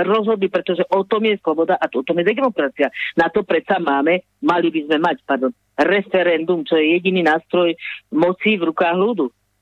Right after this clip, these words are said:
Ale bohužiaľ aj to referendum, e, v prípade Českosloven-, rozdelenia Československa ani neprebehlo. E, v prípade vstupu do, e, nato ani bolo neplatné a napriek tomu nás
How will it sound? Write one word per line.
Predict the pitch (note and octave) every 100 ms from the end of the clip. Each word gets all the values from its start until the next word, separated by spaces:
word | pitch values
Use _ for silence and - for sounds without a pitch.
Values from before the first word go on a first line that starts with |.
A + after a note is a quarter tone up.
| _ _ -
Ale | G3
bohužiaľ | G3 F3+ F3 F#3 G#3
aj | E3 E3
to |
referendum, | E3 A3 B3+ G#3 F#3 E3+ D#3
e, | - - - - D#3
v |
prípade | - G#3 G#3+ G3
Českosloven-, | G3 - F#3+ F#3+ F#3
rozdelenia | F3+ F3+ F#3 F3
Československa | E3+ - D#3+ E3 - E3 -
ani | F3 A3
neprebehlo. | E3 - C3+ C3+ C3+ D3
E, | F3 - - - - D3+ D#3 D3+
v |
prípade | - B3+ A#3+ A3+ F#3+ F#3+ F#3 -
vstupu | - G#3+ G#3+ F#3
do, |
e, | F#3 F3+ F3 E3+ D#3 D#3 D#3 D#3
nato | F3 F3+ F3 D#3+ D3
ani | D#3 E3+ E3 D3 B2+ _ - C#3
bolo | C#3 F#3 E3
neplatné | C#3+ - D3+ - D3 F3 F3 C3+
a |
napriek | C#3 C#3+ D#3+ C3+
tomu | D3+
nás | D3+